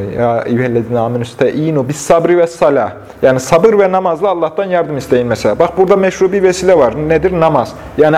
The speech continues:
Allah meşru kıldığı için meşru bir vesile oluyor. Sabretmek yine böyle. Dua bu vesilelerden birisi. Dua içerisinde Allah Resulü Aleyhisselatü Vesselam'ın mesela az önce geçen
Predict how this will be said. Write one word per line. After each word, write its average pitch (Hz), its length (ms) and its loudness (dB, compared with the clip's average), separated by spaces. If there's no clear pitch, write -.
Allah 170 300 2
meşru 170 400 -4
kıldığı 170 260 0
için 147 280 -2
meşru 123 320 0
bir 110 160 0
vesile 107 340 -2
oluyor. 98 380 -2
Sabretmek 156 840 0
yine 151 280 0
böyle. 113 360 0
Dua 180 420 2
bu 180 120 4
vesilelerden 170 680 0
birisi. 151 460 -2
Dua 175 280 4
içerisinde 170 760 0
Allah 165 260 4
Resulü 165 300 0
Aleyhisselatü 165 480 0
Vesselam'ın 160 360 0
mesela 156 260 2
az 147 160 0
önce 151 220 0
geçen 147 340 -2